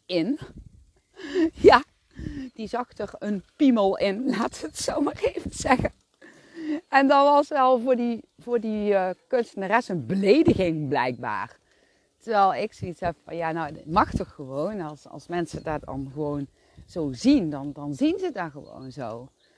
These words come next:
En dat is toch helemaal oké. Ja, zo kijk ik,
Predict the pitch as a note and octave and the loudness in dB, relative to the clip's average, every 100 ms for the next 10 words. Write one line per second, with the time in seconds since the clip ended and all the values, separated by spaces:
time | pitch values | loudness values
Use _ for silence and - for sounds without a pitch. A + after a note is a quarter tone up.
0 | _ - F3+ F3+ E3+ F#3 - F#3 F3 D#3+ | _ -10 -6 -6 -6 -12 -6 -4 -4 -6
1 | D3 C#3 C3+ - D#4 E3 B2 - - C3+ | -8 -10 -8 2 4 4 0 -8 -12 -12
2 | - _ _ - - _ - G#3+ G#3 - | -16 _ _ -20 -20 _ -6 0 0 0
3 | - E3 - A3+ | -8 -8 0 0